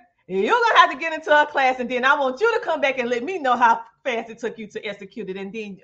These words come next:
we can come out and shout you out from being a graduate of the Freight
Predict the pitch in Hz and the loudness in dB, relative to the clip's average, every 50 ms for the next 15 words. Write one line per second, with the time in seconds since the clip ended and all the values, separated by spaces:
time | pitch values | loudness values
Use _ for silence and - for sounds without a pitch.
0 | - 220 220 226 214 190 - 226 202 196 185 180 175 175 170 170 _ _ _ - | -16 -14 -14 -14 -12 -10 -10 -4 -2 -2 -2 -2 -4 -10 -14 -18 _ _ _ -6
1 | - - 233 196 202 - - 254 226 - - 214 185 165 151 - - 214 196 185 | -2 0 0 0 -2 -4 -8 -10 -10 -6 -4 -4 -2 -4 -4 -8 -8 -10 -8 -6
2 | 233 214 196 185 180 180 180 202 214 247 247 226 220 208 175 208 185 185 175 - | -6 -6 -6 -6 -8 -8 -8 -6 -4 -2 0 0 0 -2 -4 -8 -10 -10 -12 -12
3 | _ _ - - - _ - 294 285 254 233 214 180 233 214 - - 285 240 - | _ _ -20 -20 -6 _ 8 8 10 10 8 6 4 0 -2 0 0 -2 -2 -2
4 | - | -4